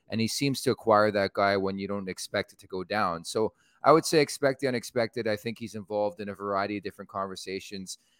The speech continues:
And to the best of my knowledge, I think the Islanders have the assets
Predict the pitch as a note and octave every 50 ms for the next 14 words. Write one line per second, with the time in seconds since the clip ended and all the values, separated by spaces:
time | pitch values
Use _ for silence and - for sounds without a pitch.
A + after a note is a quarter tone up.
0 | _ _ - A#2+ A#2 C#3 C#3 C3+ F3 A3+ A#3 A3+ - G3+ F#3+ D#3+ C#3+ C#3 D3 D#3+
1 | D3+ A#2 B2 A2 C#3+ D3+ C#3 A#2+ A2+ A#2 C3 C3+ A#2 A#2 G2+ - - G#2+ A2 A#2
2 | G2+ G#2 F#2+ F#2 F#2+ G#2+ A2+ - - F2+ E2+ - -